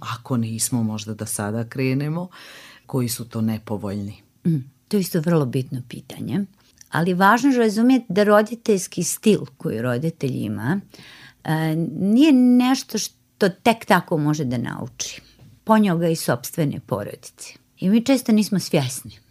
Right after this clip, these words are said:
Speaker 2: ni obrazaca, ni programa, ni modela koje imamo, ne znamo otkud nam je to došlo, ali mi radimo to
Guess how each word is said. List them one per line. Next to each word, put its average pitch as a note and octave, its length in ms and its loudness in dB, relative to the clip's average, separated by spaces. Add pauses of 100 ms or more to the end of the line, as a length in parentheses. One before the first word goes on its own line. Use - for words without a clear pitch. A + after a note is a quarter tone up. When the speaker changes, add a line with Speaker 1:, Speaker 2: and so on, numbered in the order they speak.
(160)
Speaker 2:
ni F3 200 0
obrazaca, E3+ 840 2
ni - 80 -12
programa, D#3+ 880 4
ni D3 160 -2
modela D3+ 760 4
koje F2+ 300 -6
imamo, G#2+ 400 -2
ne D#3+ 240 4
znamo - 360 -4
otkud B2+ 340 -2
nam - 180 -4
je - 80 -2
to - 200 -4
došlo, - 480 -4 (380)
ali D3+ 180 2
mi E3+ 160 4
radimo D#3 680 0 (220)
to - 260 -8